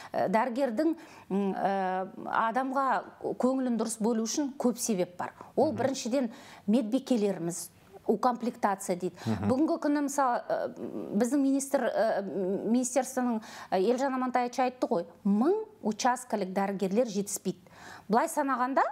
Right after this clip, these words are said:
Speaker 1: мың деп, енді, п-, образын айтсақ, екі мың адам болса, онда да екі миллион адамда дәрігер жоқ. Бірақ оны
Speaker 2: Мгм.
Speaker 1: дәрігер, дәрігер жоқ деп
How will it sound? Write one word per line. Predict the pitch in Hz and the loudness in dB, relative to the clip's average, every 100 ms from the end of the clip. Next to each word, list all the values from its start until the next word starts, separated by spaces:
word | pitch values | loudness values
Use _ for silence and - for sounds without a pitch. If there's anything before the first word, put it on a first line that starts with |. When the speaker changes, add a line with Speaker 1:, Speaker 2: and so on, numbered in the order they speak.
| - | 0
Speaker 1:
мың | 220 311 262 | 2 4 4
деп, | 233 - | 0 0
енді, | 202 180 - | 0 -2 -4
п-, | - - - - | -2 -2 -4 2
образын | 240 269 262 - 254 | 4 4 0 -2 -4
айтсақ, | 254 320 180 | 0 -2 2
екі | 196 311 - | 2 2 4
мың | 269 247 | 2 2
адам | 240 240 | 0 0
болса, | 226 - 605 | 2 2 2
онда | 254 196 | 2 2
да | 208 523 - - - | 2 0 -6 -20 -2
екі | 196 262 - | 4 4 4
миллион | 320 302 285 254 | 2 4 2 0
адамда | 226 247 269 | 0 0 2
дәрігер | 247 208 190 170 | 0 0 0 -2
жоқ. | - - - - - | -10 -14 -20 -20 -4
Бірақ | - - 185 | 2 2 2
оны | 262 - | 0 0
Speaker 2:
Мгм. | - 110 - - | -2 -2 -2 0
Speaker 1:
дәрігер, | 254 269 262 330 - - - - | 2 2 2 0 -2 -10 -20 0
дәрігер | 214 269 269 302 254 | 2 2 2 0 0
жоқ | 196 311 311 | 2 2 2
деп | - | 0